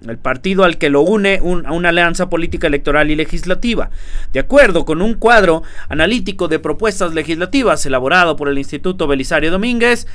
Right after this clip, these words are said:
del Senado de la República, de un total de veintitrés temas, el tricolor y el partido del presidente López Obrador coinciden en trece, mientras que con Acción Nacional hay afinidad solo en once tópicos. Es decir que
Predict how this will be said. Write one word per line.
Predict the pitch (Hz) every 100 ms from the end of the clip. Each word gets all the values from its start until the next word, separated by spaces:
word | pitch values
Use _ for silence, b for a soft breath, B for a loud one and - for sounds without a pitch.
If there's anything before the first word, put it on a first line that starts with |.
| b b
del | 156 156
Senado | 160 160
de | 170
la |
República, | 180 190 247 233 202 240
de | 254
un | 302
total | 269 277 285 240
de |
veintitrés | 226 202 196 226 240 -
temas, | 240 220 190
el | 190
tricolor | 190 180 185 190 208
y | 190
el | 180
partido | 165 165 202 202
del | 170 160
presidente | 165 147 170 185 185 170
López | 170 170 156
Obrador | 151 143 151 143
coinciden | 143 147 143 156 147
en | 165 180
trece, | 240 202 131 117 B B
mientras | - 254 240 -
que | 226
con | 233 226
Acción | 220 269 262
Nacional | 220 208 202 220 226 185 B B B
hay | 208 202
afinidad | 185 175 170 170 196 196 190 B B B
solo | - - 214 208 196 190
en | 160 160 170
once | 185 190 185 185 185 175 - -
tópicos. | - 131 - 127 113 - - - -
Es | 170 160
decir | 160 208 196
que | 208 220 226